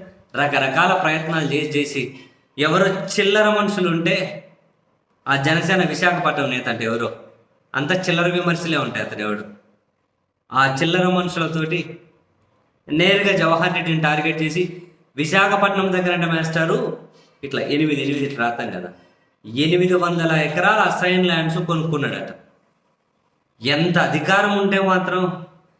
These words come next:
ఎనిమిది వందల ఎకరాల అసైన్ ల్యాండ్ సాధ్యమవుతుందా మాస్టారు? అది అసలు పాసిబుల్ అవుతుందా? నోటికి ఏదొస్తే అది, ఆ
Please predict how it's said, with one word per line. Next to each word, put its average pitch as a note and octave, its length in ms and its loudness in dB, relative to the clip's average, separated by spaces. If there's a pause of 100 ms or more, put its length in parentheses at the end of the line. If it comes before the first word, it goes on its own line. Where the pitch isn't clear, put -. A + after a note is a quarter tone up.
(300)
ఎనిమిది F#3 340 4
వందల F3 380 0
ఎకరాల E3 320 0
అసైన్ G3 380 -2
ల్యాండ్ F3 200 -2
సాధ్యమవుతుందా D#3+ 680 -2
మాస్టారు? C#3+ 440 -6 (920)
అది F#3 240 4
అసలు C#3 300 -2
పాసిబుల్ F3 440 0
అవుతుందా? E3+ 360 0 (1400)
నోటికి G3 600 2 (240)
ఏదొస్తే F3+ 500 2
అది, C#3 260 0 (500)
ఆ C3+ 100 2